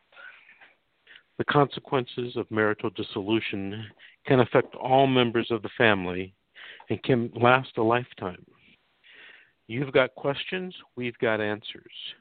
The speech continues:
Family law experts answer questions, answer your questions about divorce, kids, money, property, custody, spousal support, et cetera.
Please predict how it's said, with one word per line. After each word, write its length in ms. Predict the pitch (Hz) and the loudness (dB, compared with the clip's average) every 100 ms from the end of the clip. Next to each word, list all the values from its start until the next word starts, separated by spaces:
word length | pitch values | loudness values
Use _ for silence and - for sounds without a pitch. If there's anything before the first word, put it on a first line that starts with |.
| _ _ _ _ _ _ - _ _ _ - - - | _ _ _ _ _ _ -20 _ _ _ -20 -8 2
Family 680 | 131 135 143 139 143 135 | 2 4 0 0 -4 -4
law 320 | 127 117 113 117 | -4 -2 -2 -4
experts 520 | 110 - - 98 110 - - - | -10 -14 -14 -12 -12 -14 -20 -2
answer 320 | 120 120 139 | -2 0 -6
questions, 680 | - 120 113 - 98 98 110 - - | -4 -6 -6 -8 -12 -12 -12 -16 -6
answer 240 | 117 - 98 | -6 -4 -4
your 200 | 107 151 | -2 0
questions 440 | - 101 - 95 | 0 -2 -4 -10
about 260 | 92 95 - | -4 -4 -4
divorce, 380 | 98 104 113 - - - - - - | 0 2 2 -2 -14 -16 -18 -20 0
kids, 300 | - 110 104 107 117 | 4 4 2 -12 -8
money, 420 | 107 107 120 117 _ | -2 0 0 -2 _
property, 560 | - 113 - 107 113 _ | 0 0 0 -10 -10 _
custody, 600 | - 127 - - 120 131 _ - - - - | 0 0 0 -8 -8 -8 _ -20 -20 -20 -18
spousal 420 | - 123 123 - 113 - | 2 2 2 -6 -14 -18
support, 320 | - - 110 | -16 -10 -10
et 60 | 104 | -10
cetera. 440 | - 101 - - | -6 -6 -6 -20